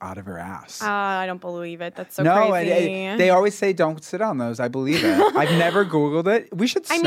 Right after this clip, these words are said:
Speaker 1: Snopes
Speaker 2: you know
Speaker 1: that.
Speaker 2: what? I just heard that somebody that I know, not well, but, like, someone I know, like, around comedy, had, like, a young sibling, like, a sister who drowned, um,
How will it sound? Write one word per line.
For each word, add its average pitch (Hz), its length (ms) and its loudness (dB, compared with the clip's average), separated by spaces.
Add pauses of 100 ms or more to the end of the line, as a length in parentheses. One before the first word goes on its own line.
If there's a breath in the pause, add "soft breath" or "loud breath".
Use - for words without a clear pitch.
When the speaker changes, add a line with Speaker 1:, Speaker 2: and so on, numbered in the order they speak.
(140)
Speaker 1:
Snopes 277 40 -2
Speaker 2:
you 302 100 2
know - 60 4
Speaker 1:
that. 254 200 4
Speaker 2:
what? 302 380 2 (380 loud breath)
I 311 580 2 (120)
just 269 300 -6
heard 233 180 -6
that 247 120 -6
somebody 233 340 -4
that 277 220 -4
I 196 260 0
know, 190 500 -2
not 208 240 0
well, 185 200 0
but, 214 100 -8
like, 190 140 -4
someone 196 200 -6
I 190 80 -6
know, 180 140 -6
like, 180 160 -6
around 175 280 -6
comedy, 202 580 -6 (280 soft breath)
had, 208 480 -4
like, 202 240 -8
a 196 220 0
young 196 600 -4 (200)
sibling, 202 720 -6
like, 170 160 -10
a 175 40 -6
sister 196 500 -8
who 185 260 -8
drowned, 175 840 -4 (460 soft breath)
um, 180 580 -2